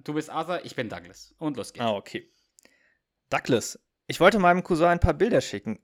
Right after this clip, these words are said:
Speaker 2: Muss hier eine Marke drauf oder zwei?
Speaker 1: Ich weiß nicht. Zwei?
Speaker 2: Was? Ich bin sicher,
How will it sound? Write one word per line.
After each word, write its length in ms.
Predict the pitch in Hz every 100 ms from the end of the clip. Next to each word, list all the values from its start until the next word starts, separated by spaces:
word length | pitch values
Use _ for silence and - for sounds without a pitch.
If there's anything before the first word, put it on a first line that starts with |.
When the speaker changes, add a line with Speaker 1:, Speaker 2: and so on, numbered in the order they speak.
| _
Speaker 2:
Muss 220 | 139 147
hier 80 | 139
eine 140 | 113
Marke 280 | 113 131 202
drauf 360 | - 190 202 - -
oder 180 | 160 160
zwei? 320 | - 98 95 _ _ _ _ _ _ -
Speaker 1:
Ich 160 | 127
weiß 240 | 110 143 -
nicht. 260 | 98 - _ _ _ -
Zwei? 460 | - 107 156 233 _ _ _ _ _ _ _ _
Speaker 2:
Was? 560 | - - 131 208 - - _ _ _ _ -
Ich 120 | -
bin 160 | 139 127
sicher, 460 | 214 - 110 -